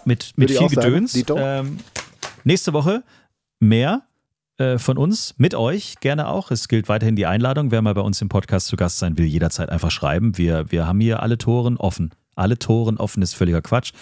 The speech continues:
Speaker 1: Wir haben hier alle
Speaker 2: <laughs>
Speaker 1: Tore offen, nicht wahr?
Speaker 2: Ja, weißt du, was ich letztens gesagt hab? Am Ende der dritten Runde der, äh, Black Desert Championship. Ich hab mich da verabschiedet, so, "Vielen herzlichen Dank, dass ihr jetzt dabei waren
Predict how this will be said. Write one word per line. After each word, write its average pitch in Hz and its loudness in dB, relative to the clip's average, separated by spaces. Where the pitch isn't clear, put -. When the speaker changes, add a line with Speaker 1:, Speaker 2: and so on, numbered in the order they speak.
Speaker 1:
Wir 113 0
haben 104 4
hier 107 2
alle 98 2
Speaker 2:
<laughs> 104 2
Speaker 1:
Tore 90 2
offen, - -4
nicht - -2
wahr? 95 2
Speaker 2:
Ja, 180 4
weißt 135 2
du, 139 2
was 131 4
ich 151 0
letztens 127 2
gesagt 110 -2
hab? 123 2
Am 107 -4
Ende 120 -2
der 110 0
dritten - -6
Runde 120 0
der, 107 0
äh, 101 -4
Black 107 -4
Desert 101 -6
Championship. 107 -4
Ich 107 -2
hab 107 -2
mich 110 -4
da 110 -2
verabschiedet, 110 -4
so, 107 -4
"Vielen 143 0
herzlichen 139 4
Dank, 151 4
dass 135 4
ihr 135 6
jetzt 135 2
dabei 135 2
waren 175 4